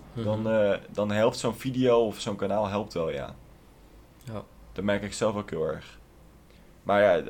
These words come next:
Speaker 2: op zich, op een gegeven moment kom je op een bepaald niveau. Dat zul jij, dat zul jij ondertussen ook hebben. Dat je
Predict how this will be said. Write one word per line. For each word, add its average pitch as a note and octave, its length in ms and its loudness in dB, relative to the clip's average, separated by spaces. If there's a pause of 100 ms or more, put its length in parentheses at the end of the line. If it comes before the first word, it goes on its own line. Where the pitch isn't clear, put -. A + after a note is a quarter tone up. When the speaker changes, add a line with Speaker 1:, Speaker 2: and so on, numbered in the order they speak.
Speaker 2:
op - 120 -10
zich, - 260 -8
op - 60 -18
een - 80 -14
gegeven A#2 200 2
moment A#2+ 200 0
kom A#2 180 -2
je A2 60 -2
op G2+ 120 -8
een G2+ 60 -6
bepaald G2+ 340 2
niveau. F#2+ 400 0 (420)
Dat G2 160 -10
zul G2+ 120 -10
jij, F2+ 360 -2 (180)
dat - 100 -18
zul - 240 -10
jij E2+ 240 -2
ondertussen F2+ 500 -8
ook F#2 120 -8
hebben. F#2+ 320 -6 (560)
Dat A2+ 240 -2
je G2+ 320 2